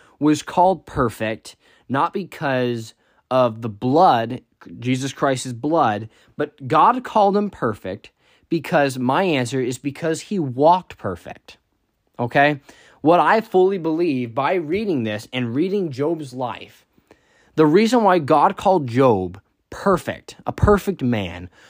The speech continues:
was because he walked perfect. You know how he walked perfect? You know, thinking of, uh, you know, just life period, how we walk in life. Um, this isn't talking about a walk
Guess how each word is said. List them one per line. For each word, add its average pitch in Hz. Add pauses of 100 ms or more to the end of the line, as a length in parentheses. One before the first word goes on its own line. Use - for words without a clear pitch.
(160)
was 165
because 180
he 196
walked 131 (580)
perfect. - (300)
You 143
know 208
how 233
he 226
walked 127 (180)
perfect? 147 (460)
You 156
know, 165 (880)
thinking 196
of, 143
uh, 123 (180)
you 151
know, 143
just 143
life 139
period, 113
how 139
we 143
walk 117
in 104
life. - (460)
Um, 117
this 139
isn't 190
talking 185
about 147
a 131
walk 120